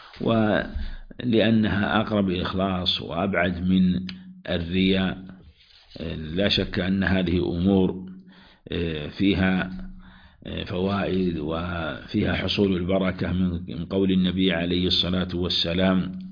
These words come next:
"فإن الله جاعل من صلاتي في بيته خيرا". وأيضًا كذلك يرجى أن تحضر الملائكة وأن تنفر الشياطين وأن تحصل البركة والخير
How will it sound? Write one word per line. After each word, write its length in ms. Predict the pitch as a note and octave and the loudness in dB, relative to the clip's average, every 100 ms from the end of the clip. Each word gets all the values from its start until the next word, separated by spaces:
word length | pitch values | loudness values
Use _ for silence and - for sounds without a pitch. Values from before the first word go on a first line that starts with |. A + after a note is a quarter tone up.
| - - - - - | -16 -18 -20 -14 -6
"فإن 320 | G2+ G2 F#2 | -2 0 2
الله 240 | F2+ F2 | 0 -2
جاعل 440 | F2+ G2+ F#2 F2 F2+ | 0 0 2 0 0
من 300 | F2+ F2 F2 | -2 -2 -2
صلاتي 560 | F2+ F#2 G2 F2+ F2 | -2 -2 -2 -4 -4
في 160 | F2 E2+ | -2 -2
بيته 500 | F2+ F#2 F2+ E2+ E2+ | 0 -2 -2 -4 -2
خيرا". 520 | - F#2 F#2 F#2 E2+ | -2 -2 -2 -2 -4
وأيضًا 460 | - A2 A#2 G2 F#2+ | -4 0 2 2 0
كذلك 760 | F#2 F#2+ G2+ F#2+ F2+ F#2 E2+ - - - - - - - - | -2 -2 0 0 0 -2 -6 -8 -16 -20 -20 -20 -20 -20 -12
يرجى 640 | F#2+ F#2+ F#2 G2 G2 F#2 F#2 F#2 D#2+ - - | -8 -2 2 4 2 0 0 0 -2 -6 -4
أن 360 | F#2+ F#2+ F#2 E2+ E2+ E2 - - - - - - F2 F#2 F2+ - | 0 2 2 0 -4 -8 -12 -18 -20 -20 -18 -12 -10 -8 -8 -6
تحضر 420 | - - E2+ F2+ | -6 -4 -4 -4
الملائكة 800 | F2+ F#2 F#2+ F#2 F2 F2 F2+ D#2+ | -2 -2 0 -2 -4 -4 -4 -2
وأن 240 | D#2 E2+ F2+ | -2 -4 -2
تنفر 680 | G2+ G2+ F#2+ F2+ E2+ - - - _ _ | -2 0 2 2 0 -6 -14 -20 _ _
الشياطين 680 | G2+ - G2+ F2 E2 F#2+ F#2+ | -2 0 0 0 -2 0 0
وأن 160 | F2 F2 | 0 -2
تحصل 400 | E2+ - F2+ F2+ | -4 -4 -4 -4
البركة 600 | F2 F#2+ F2+ - F2 F2+ | -2 -2 -2 -4 -4 -2
والخير 880 | F2 F2+ F2+ - F#2 F#2 F2+ F#2 | 0 0 -2 0 2 2 2 0